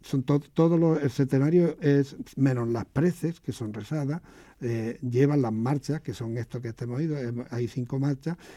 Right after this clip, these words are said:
y después lleva una, una serie de, de cantos que van entre marcha y marcha, que se refieren, lógicamente, al momento, a cada uno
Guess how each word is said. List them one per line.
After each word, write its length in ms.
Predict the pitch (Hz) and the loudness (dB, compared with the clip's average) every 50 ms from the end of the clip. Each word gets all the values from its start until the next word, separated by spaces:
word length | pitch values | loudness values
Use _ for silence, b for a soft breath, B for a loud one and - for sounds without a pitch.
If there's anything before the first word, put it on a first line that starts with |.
| b b | b b
y 120 | - 156 156 | 2 4 4
después 400 | 156 151 - - 143 139 151 - b b b b - | 4 0 2 2 2 2 2 -2 b b b b 0
lleva 320 | 123 127 131 135 139 139 b b b b b _ | 2 4 4 4 4 0 b b b b b _
una, 680 | - 147 143 147 143 147 139 139 139 135 135 131 135 135 b b b b b - | 4 6 8 8 8 8 8 6 6 6 6 4 2 0 b b b b b -2
una 280 | - 131 131 131 131 123 | 2 4 4 4 4 4
serie 360 | - 131 131 131 135 131 127 | 2 2 2 4 4 2 2
de, 460 | 120 117 117 110 110 104 104 101 - b b b b b b _ | 2 0 -2 -4 -4 -6 -6 -8 -10 b b b b b b _
de 280 | - 117 110 104 104 101 | -8 -6 -4 -6 -6 -4
cantos 520 | - - 165 156 143 - - 147 160 - | -2 0 2 2 2 0 -2 -4 -4 -4
que 120 | - - 120 | -4 -4 -4
van 240 | 107 113 127 131 - | -2 -2 -4 -4 -2
entre 320 | 143 131 120 - - 113 | -2 -4 -2 -2 -4 -2
marcha 340 | 104 113 113 120 120 - 135 | -2 -2 -2 -2 -2 -2 -2
y 40 | 131 | 0
marcha, 440 | 117 139 147 135 135 - 135 151 196 233 _ | 2 0 0 -2 -4 -6 -8 -8 -8 -10 _
que 80 | - 113 | -12 -8
se 160 | - - 110 | -8 -8 -6
refieren, 500 | 107 104 95 - 120 113 107 110 107 110 | -6 -8 -8 -6 -6 -6 -6 -6 -6 -6
lógicamente, 640 | 110 101 - - - 110 107 104 101 101 - 117 - | -8 -8 -10 -12 -10 -10 -8 -8 -8 -8 -8 -8 -6
al 120 | - 135 127 | -4 -4 -2
momento, 540 | 120 113 110 113 117 117 113 - - 143 - | -2 -4 -4 -6 -6 -6 -6 -6 -8 -8 -6
a 120 | - 139 120 | -6 -6 -4
cada 260 | - 131 135 135 131 | -2 -2 0 2 2
uno 300 | 131 131 135 139 147 | 2 4 2 2 0